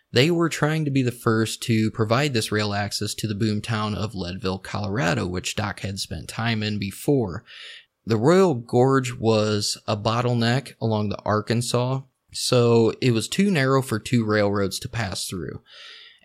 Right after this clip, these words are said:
And, um, there was no other access to this area. So Doc was there for about two and a half months, all right? And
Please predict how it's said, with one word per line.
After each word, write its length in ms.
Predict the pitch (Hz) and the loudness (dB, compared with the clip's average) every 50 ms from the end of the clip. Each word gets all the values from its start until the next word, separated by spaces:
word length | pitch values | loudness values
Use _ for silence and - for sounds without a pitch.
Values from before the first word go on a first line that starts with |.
| - | -2
And, 560 | 113 113 113 110 110 110 107 110 110 110 104 110 | 0 2 4 4 4 4 4 2 2 2 2 2
um, 540 | 107 104 104 101 98 95 95 95 107 127 - | 4 4 4 2 2 0 -2 -4 -8 -10 -10
there 260 | - 123 123 123 123 123 | -6 0 4 4 6 6
was 180 | 123 120 110 | 4 2 4
no 380 | 113 117 117 117 117 117 113 110 | 4 4 6 6 6 6 4 2
other 380 | - 95 107 104 110 107 95 - | 2 0 0 2 0 0 -2 -2
access 640 | 98 107 107 107 - - - - 98 98 98 - - | -2 -4 -4 -4 -6 -4 -4 -4 -4 -4 -6 -8 -8
to 260 | - - 120 113 104 | -4 -2 0 0 0
this 280 | 101 95 92 - - - - | 0 -2 -2 -4 -6 -4 -4
area. 520 | - 104 98 95 90 76 71 - - - _ _ - - - - - - _ - | -2 -2 -2 -4 -6 -8 -10 -10 -12 -14 _ _ -20 -20 -20 -20 -20 -20 _ -12
So 520 | - - - 123 113 110 110 107 107 98 | -6 2 4 4 6 6 6 4 4 2
Doc 360 | 95 98 131 147 175 185 - | 2 2 2 2 2 -2 0
was 180 | 143 131 120 117 | -2 -2 0 2
there 240 | 117 117 117 117 113 | 2 4 4 4 2
for 220 | 113 - 107 107 | 0 0 0 0
about 560 | 107 - 107 107 104 104 104 - - - - | 0 -2 -2 0 0 0 0 -2 -4 -8 -8
two 220 | - - 139 143 147 | 0 2 2 2 4
and 80 | 139 | 2
a 40 | 127 | 2
half 320 | 117 123 123 123 123 - | 2 2 0 0 -2 -4
months, 520 | - 98 73 73 73 - - - - - - - - | -8 -8 -8 -8 -10 -10 -10 -10 -12 -12 -12 -12 -8
all 160 | - 104 98 | -6 -4 -4
right? 360 | 98 98 95 104 117 - - _ - | -2 -2 0 0 0 -2 -4 _ -4
And 520 | - 113 113 110 110 110 107 110 110 101 | -2 0 2 2 2 2 2 0 0 -2